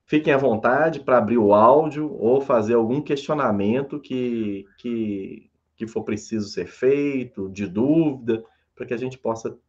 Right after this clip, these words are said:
conversar um pouquinho hoje, tá bom? É, eu vou compartilhar minha telinha aqui. Tum, rapidinho. Tum, tum, tum. Tá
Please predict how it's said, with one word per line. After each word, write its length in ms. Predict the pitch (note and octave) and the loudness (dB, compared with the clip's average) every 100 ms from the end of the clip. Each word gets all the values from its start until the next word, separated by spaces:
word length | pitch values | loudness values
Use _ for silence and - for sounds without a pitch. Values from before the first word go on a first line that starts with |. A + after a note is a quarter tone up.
| _ _ | _ _
conversar 460 | B2 A2+ A2 A2+ | -2 0 -2 -2
um 80 | A2 | -4
pouquinho 420 | A2 G#2 B2 B2 F2+ | -4 -6 -6 -6 -6
hoje, 360 | E2 - - _ _ | -8 -14 -20 _ _
tá 80 | G2+ | -4
bom? 280 | D3 C4+ - _ _ _ _ _ _ _ _ _ _ _ _ | -2 -2 -8 _ _ _ _ _ _ _ _ _ _ _ _
É, 260 | G2+ G2+ G2 | -2 0 0
eu 100 | F#2+ | -4
vou 120 | F#2+ | -6
compartilhar 480 | - G2+ F#2 - F2+ | -6 -8 -8 -6 -6
minha 140 | F2+ | -6
telinha 460 | F2+ G#2+ F#2+ F#2 G2 | -2 -2 0 -4 -6
aqui. 520 | G#2 E3+ G3+ A3 G#3+ - _ _ | -6 -2 0 2 -2 -8 _ _
Tum, 600 | A3 A3+ B3 D#3 F3 F3 D#3+ _ _ _ _ _ | -10 -8 -8 -12 -12 -14 -18 _ _ _ _ _
rapidinho. 1160 | G2 - F#2 A2+ C#3+ D#3 D#3+ D#3+ D#3 - - - _ _ _ | -18 -18 -12 -8 -6 -8 -8 -10 -10 -10 -12 -16 _ _ _
Tum, 140 | - | -16
tum, 220 | - _ _ | -16 _ _
tum. 580 | - G1+ G1+ G1+ - - _ _ _ - - - _ _ _ _ _ _ - _ _ _ _ _ F4 _ _ _ _ _ _ _ _ _ _ A3+ - - G#2+ - _ _ _ _ _ _ | -20 -20 -20 -20 -20 -20 _ _ _ -20 -20 -20 _ _ _ _ _ _ -20 _ _ _ _ _ _ _ _ _ _ _ _ _ _ _ _ -14 -14 -20 -20 -20 _ _ _ _ _ _
Tá 80 | _ | _